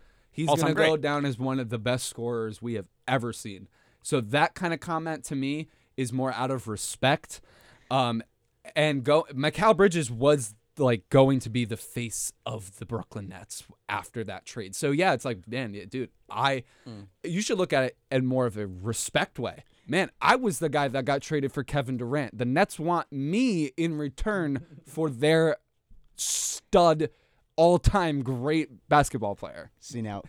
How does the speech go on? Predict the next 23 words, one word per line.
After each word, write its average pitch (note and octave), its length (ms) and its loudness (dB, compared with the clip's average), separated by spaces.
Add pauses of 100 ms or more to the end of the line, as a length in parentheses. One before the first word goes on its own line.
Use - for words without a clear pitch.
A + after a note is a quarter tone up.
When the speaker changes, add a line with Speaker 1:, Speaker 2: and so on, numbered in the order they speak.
(100)
Speaker 3:
Kevin C3+ 240 -8
Durant, A2+ 340 -6 (600)
probably B2 480 -8
my G#2+ 140 -8
favorite F#2+ 300 -12
player F#2+ 280 -14 (600)
all F2+ 120 -14
time. - 220 -18 (140)
One G2 180 -16
of E2 60 -18
my C2 100 -20
fa-, G#2 160 -20
Miles, A2 180 -6
Speaker 1:
Really? G#3 240 2
Speaker 3:
Miles A2+ 320 -6
knows G2+ 200 -8
this D#2 140 -18
about C2 260 -20
me. - 80 -20 (380)
Big A#2+ 200 -10
Kevin G#2 240 -10
Durant E2 260 -16
guy. - 120 -20